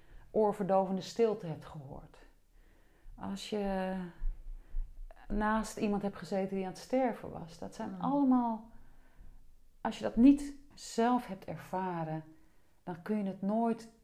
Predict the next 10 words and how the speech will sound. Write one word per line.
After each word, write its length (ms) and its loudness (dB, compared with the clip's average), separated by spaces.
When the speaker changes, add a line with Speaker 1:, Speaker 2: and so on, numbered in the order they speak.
Speaker 1:
Sommige 540 -2
dichters 760 -2
of 240 -8
liedjesschrijvers 1080 -4
of 180 -12
kunstenaars 540 -4
komen 300 2
in 100 -2
de 80 -2
buurt. 460 2